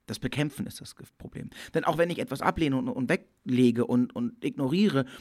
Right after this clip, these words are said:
oder nicht haben will oder mich dagegen wehre, ist das Anhaftung, weil ich es nicht ziehen lasse.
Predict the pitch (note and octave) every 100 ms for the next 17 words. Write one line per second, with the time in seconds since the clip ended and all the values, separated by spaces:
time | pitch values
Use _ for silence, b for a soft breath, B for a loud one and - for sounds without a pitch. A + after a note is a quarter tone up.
0 | B B C3 B2+ B2+ C#3+ F3+ G#3+ C3 B2
1 | A#2+ A#2+ A#2+ A#2 A#2+ A#2 C#3 G3 B2+ C#3+
2 | D3 _ _ _ _ _ _ - - A#2
3 | - - - C3 F#2+ - - B B B
4 | A#2+ A2+ G#2+ - G2+ - C4 G#2 - A#2